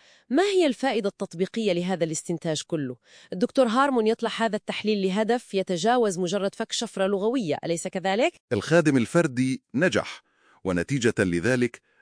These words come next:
Speaker 2: خلق مجموعة جديدة من الخدام.
Speaker 1: آه، وهذا النمط لم يتوقف عند شخص بولس فقط.
Speaker 2: بالضبط. يعني أن السلك النحاسي، باستخدام تشبيهك، لم يتوقف عن العمل بعد رحيل بولس، بل امتد ليشمل دائرة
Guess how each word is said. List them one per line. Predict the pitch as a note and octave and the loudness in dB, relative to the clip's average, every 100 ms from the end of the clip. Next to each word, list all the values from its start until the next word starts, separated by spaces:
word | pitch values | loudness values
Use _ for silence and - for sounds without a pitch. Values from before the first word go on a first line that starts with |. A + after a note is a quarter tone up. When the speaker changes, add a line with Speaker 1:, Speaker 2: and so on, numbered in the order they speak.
| - | -8
Speaker 2:
خلق | - D3+ A2+ A2 | 0 2 4 2
مجموعة | G2 F#2 B2+ D#3+ B2 A#2+ | 2 0 0 0 0 2
جديدة | A2+ F#2+ F#2+ C3 G#2 G#2 | 2 2 2 2 2 2
من | F#2+ E2+ | 0 0
الخدام. | D#2+ - F2 F#2+ C2 G1+ _ _ _ _ A3 | -2 -4 0 0 -2 -10 _ _ _ _ 2
Speaker 1:
آه، | A3+ G3+ D3 | 2 2 0
وهذا | D#3+ A#3+ B3 | 2 4 4
النمط | A3 C4 B3+ A#3 | 6 6 6 6
لم | A3 G#3+ | 6 6
يتوقف | G3 A3 C4+ A#3 G3+ | 6 6 6 4 4
عند | G#3+ G3+ | 2 4
شخص | - A#3 - F3+ | 4 2 0 2
بولس | F#3+ F3+ D3+ | 4 4 4
فقط. | - F#3+ C3 - - - | 2 0 -2 -10 -20 -6
Speaker 2:
بالضبط. | G2+ A#2+ G#2 E3+ - - _ _ - - | 2 2 4 0 0 -20 _ _ -20 -6
يعني | F2 E2+ E2+ E2 | 2 4 4 2
أن | G2 | 2
السلك | E2+ C#3+ C#3 | 4 2 2
النحاسي، | A2+ F2+ - F#2 - C#3 G#2 - _ _ - | 2 2 0 0 2 0 -2 -6 _ _ -4
باستخدام | F2+ - F2 G#2 G#2+ | -2 0 2 4 4
تشبيهك، | F2+ F2+ - A#2+ F2+ D#2+ - _ - - | 2 0 0 0 0 -2 -8 _ -14 0
لم | A#2 F3+ | 4 4
يتوقف | F3+ G3 G#3+ - D3 A2 | 2 2 0 0 -2 0
عن | G2 | 0
العمل | D#2 G2+ B2 G2+ | 0 0 2 4
بعد | F2+ E2+ | 4 4
رحيل | E2+ D2+ A#2 F2+ | 2 0 -2 0
بولس، | F#2+ D3+ - - - _ _ - A#2+ | 0 -2 -4 -10 -10 _ _ -6 2
بل | D#3+ | 4
امتد | E3+ G3+ D#3 C#3 | 4 2 4 6
ليشمل | C3 D3 - C3 A2 | 6 4 4 4 6
دائرة | F#2+ G2 C#3+ B2+ | 6 6 4 2